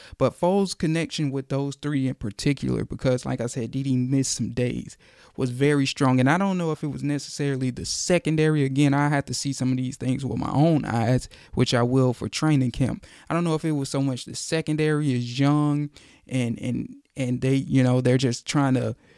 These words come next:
uh, get a grasp for the game right now. You know, they have Ronnie Harrison, they have Gerard Wilson back there as their two safety, their two starting safety. So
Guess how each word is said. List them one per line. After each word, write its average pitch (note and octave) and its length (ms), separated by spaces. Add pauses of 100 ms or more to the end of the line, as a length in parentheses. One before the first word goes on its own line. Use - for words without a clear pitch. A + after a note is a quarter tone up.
(200)
uh, A#2+ 180
get C3 220
a A#2 80
grasp C3 400
for C3 120
the B2 80
game C#3 340
right C#3+ 180
now. C#3+ 140
You C3+ 120
know, C3 140
they C3 140
have C3+ 340
Ronnie C3 220
Harrison, C3 580
they A#2+ 160
have B2+ 300
Gerard B2 440
Wilson B2+ 440
back B2 280
there B2 180
as B2 140
their A#2+ 160
two C3+ 220
safety, B2 440
their A2 260 (140)
two D3 200
starting C3+ 460
safety. A#2+ 380
So A2+ 260